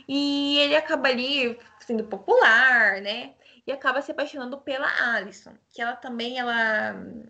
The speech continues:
é, a Alison, ela é, tipo assim, meio que meio, é super obcecada pelas bruxas e pela história, e pela lenda das irmãs Sanderson e tudo mais. Tipo assim, ela é, é obcecada, ela sabe tudo. Você pergunta pra ela, "Ah, então, qual...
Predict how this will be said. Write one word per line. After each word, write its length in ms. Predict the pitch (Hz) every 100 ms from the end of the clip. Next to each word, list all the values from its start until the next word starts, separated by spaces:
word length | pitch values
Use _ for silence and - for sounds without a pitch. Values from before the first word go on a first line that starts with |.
| _
é, 120 | 220
a 280 | 202 185 220
Alison, 320 | 247 240 -
ela 120 | 226
é, 20 | 233
tipo 180 | -
assim, 260 | 269 - 226
meio 220 | 208 214
que 80 | 220
meio, 360 | 214 214 226 226 _ _ _ _ _ _ _ - - _ _ -
é 80 | 262
super 320 | - - -
obcecada 580 | 494 - 480 - 220 240
pelas 320 | 240 220 240
bruxas 800 | 214 190 190 262 247 220 190 208
e 60 | 220
pela 460 | 240 208 214 208
história, 440 | 233 - 214 214 208
e 60 | 240
pela 240 | 262 262
lenda 420 | 269 220 247 359
das 220 | 240 208 220
irmãs 320 | 208 202 247
Sanderson 720 | - 190 247 240 208 208 220
e 80 | 220
tudo 220 | 247 240
mais. 560 | 330 240 208 254 214 190
Tipo 140 | -
assim, 180 | 233 214
ela 160 | 208 202
é, 180 | 214 - _
é 100 | 220
obcecada, 720 | 214 226 539 571 - 190 190 180
ela 120 | 208
sabe 320 | - 262 466 -
tudo. 240 | - 220 196
Você 140 | -
pergunta 300 | - 247 247
pra 160 | - 294
ela, 100 | 294
"Ah, 60 | 311
então, 320 | 302 285 262
qual... 280 | 359 415